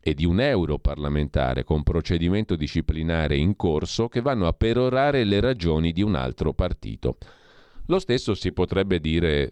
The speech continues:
per Bossi, che della Lega è presidente a vita, ma questo argomento per ora è tabù, scrive il Corriere della Sera. Quanto al Comitato Nord, tutti i leghisti son pronti a scommettere che la lista in gestazione annuncerà il sostegno di Bossi a Letizia Moratti,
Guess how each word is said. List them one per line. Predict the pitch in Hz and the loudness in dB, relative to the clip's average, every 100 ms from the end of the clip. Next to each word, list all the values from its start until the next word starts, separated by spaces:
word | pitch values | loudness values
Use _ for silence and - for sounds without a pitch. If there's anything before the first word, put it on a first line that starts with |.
| - | -2
per | - 64 | -4 -2
Bossi, | 92 104 - - 73 - | 0 0 -2 -4 -4 -4
che | - 78 | -4 -2
della | 87 92 | 0 0
Lega | 73 90 80 | 0 0 0
è | 80 | 0
presidente | - - 76 92 82 80 85 82 | 0 -2 -2 -4 0 0 0 0
a | 78 | 0
vita, | 76 78 82 - 85 80 | 0 -2 -2 0 -2 -2
ma | - 92 | -2 -2
questo | 120 - | 0 -2
argomento | 123 135 147 170 180 | -2 -2 -2 -2 -2
per | 170 151 | 0 2
ora | 92 92 92 | 2 4 2
è | 95 - | 2 0
tabù, | 127 123 62 - | -2 -2 -6 -14
scrive | - - 62 58 | -12 -6 -2 0
il | 62 | -2
Corriere | - 64 65 | 0 0 0
della | 62 64 | 0 -2
Sera. | 60 57 55 | -2 -2 -2
Quanto | 110 113 92 | -2 0 -2
al | |
Comitato | 85 92 95 110 156 | 0 -2 0 -2 -2
Nord, | 131 85 92 110 | 0 0 0 0
tutti | 104 101 - | 0 -2 0
i | |
leghisti | 85 101 80 - | 0 0 -2 -2
son | - 92 | -2 -2
pronti | 87 85 71 | -2 -2 -4
a | |
scommettere | 67 107 73 64 - 78 - - - - _ | -2 -2 -2 -2 -2 -2 -4 -10 -20 -20 _
che | - 120 | -2 2
la | 117 117 | 2 2
lista | 131 107 - 78 | 0 -2 -2 0
in | 78 80 | 0 0
gestazione | 78 98 - 120 127 104 85 73 80 95 - | 0 -2 -2 -4 -4 0 0 2 0 -2 -2
annuncerà | 104 107 113 117 127 120 | 0 0 0 0 0 0
il | |
sostegno | - 92 - 110 101 85 | 0 -2 0 0 2 0
di | 85 85 85 | 2 0 2
Bossi | 101 117 - 135 135 | 0 0 -2 -4 -2
a | - 98 98 | 0 0 2
Letizia | 101 98 123 127 131 | 0 0 -2 0 0
Moratti, | 120 123 104 69 - - 78 | 2 0 0 -2 -4 -2 -4